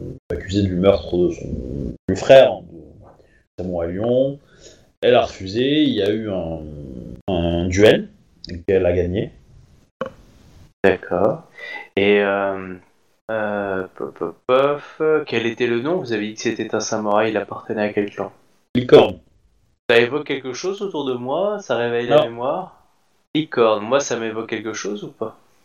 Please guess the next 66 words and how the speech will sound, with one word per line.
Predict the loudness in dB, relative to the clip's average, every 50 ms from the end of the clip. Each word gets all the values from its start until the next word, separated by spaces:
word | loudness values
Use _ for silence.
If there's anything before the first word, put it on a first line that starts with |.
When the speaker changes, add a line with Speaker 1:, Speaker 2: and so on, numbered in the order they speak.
| _ _ _ _ _ _ -2
Speaker 1:
Euh, | 0 0 0 0 2
non. | 2 2 2 2 0 -2 -8 -18 -20 -20 -20 -20 -20 -20 -20 -20 -20 _ _ 2
Non, | 4 4 6
ça, | 6 4 2
bon, | 0 0 2
ça | 2 2
Speaker 2:
Euh. |
Speaker 1:
existe... | 2 2 0 6 8 8 8
pour | 8 4 -4 -4 0
toi, | 2 0 0
si | 0
tu | -6 -12 -10
te | -8
dis, | -8 -8 -8 -8
ça | -8 -8
existe | -8 -8 -10 -4 -4 -2
pas, | 0 2 2 2
le | 0
nom | -2 -6 -6
de | -6
la | -6
licorne. | -4 -2 0 0 0 0
Speaker 2:
D'accord. | -2 -4 -6 -6 -10 _ _ _ _ -20 -20 -20 -12 -4 -2
Et | -2 -2
du | -2 -4 -6
coup, | -4 0 2 2 2
je | 2 4 4
Speaker 1:
Et, | 6 6 6 4
euh, | 4 2 0 0
et, | -2 -2
et, | 0 0 0 0 0 -2
et | -4
d'ailleurs, | -4 -4 -2 0 2 2 2 2 2
il | 2
y | 0
a, | -2 -2
il | -2
y | -2
a | -2
même, | -2 -2 -4 -6 -6
euh, | -4 -4 -2 -2 -2 -4 -6 -8 -10 -10
tu | -4 -2
vois | 0 0
même | 2 0 0 -2
que | -2
quand | -2 -2 -2 0 0
il | 2
a | 4
répondu | 4 4 2 0 -4 -4 -4 -2
ça, | 2 2 2
t'as | 2 2 -2
quelques, | -2 0 -2 -2 -2 -2 -4 -4 -2 -2
t'as, | -2 -4 -4
t'as | -4 -4 -4 -4
quelques | -2 -2 -4 -4 -2 -4 -4 -4 -2
personnes | -4 -4 -2 -2 0
à | 0
côté | 0 0 0 0 0 0
de | 2
lui | 0 0 -2 -2
qui, | -4 -4 -2 0
euh, | 0 0 0
qui | 0
ont | 0 -2
dit, | -2 -4 -2 2 4
euh, | 4 4 4 2